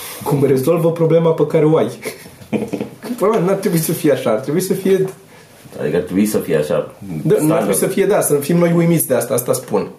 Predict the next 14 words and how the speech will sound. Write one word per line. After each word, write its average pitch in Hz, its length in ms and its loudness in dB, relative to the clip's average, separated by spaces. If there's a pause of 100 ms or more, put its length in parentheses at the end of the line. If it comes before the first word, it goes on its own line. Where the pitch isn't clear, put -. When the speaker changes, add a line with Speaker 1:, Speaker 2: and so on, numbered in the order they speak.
(300)
Speaker 1:
E... 120 140 -2 (220)
e... 123 100 2 (1300)
Ah. - 240 -4 (2000)
Speaker 2:
Da. - 280 -8 (840)
E. 90 240 0
Speaker 1:
Dar 135 200 0
da. - 240 -4 (720)
Ehm, 107 560 -2 (680)
încercați, - 540 -2
recomand. 110 440 -2
Nu, 107 300 -6
dacă 110 220 -2
aveți 147 400 0
și... - 240 -10